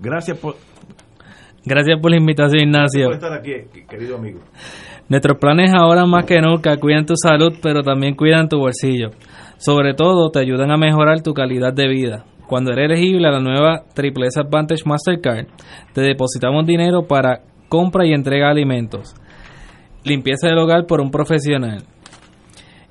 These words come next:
Speaker 2: Y en algunas cubiertas recibes un beneficio de dinero efectivo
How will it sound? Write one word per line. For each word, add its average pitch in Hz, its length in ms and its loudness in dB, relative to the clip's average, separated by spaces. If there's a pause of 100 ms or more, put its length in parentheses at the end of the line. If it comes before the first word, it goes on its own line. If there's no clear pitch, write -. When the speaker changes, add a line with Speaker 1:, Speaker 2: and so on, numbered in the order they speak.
Speaker 2:
Y 143 120 0
en 147 80 0
algunas 143 340 -2
cubiertas 185 440 0
recibes 147 340 0
un 170 140 0
beneficio 165 480 -2
de 156 80 2
dinero 156 340 0
efectivo 165 600 0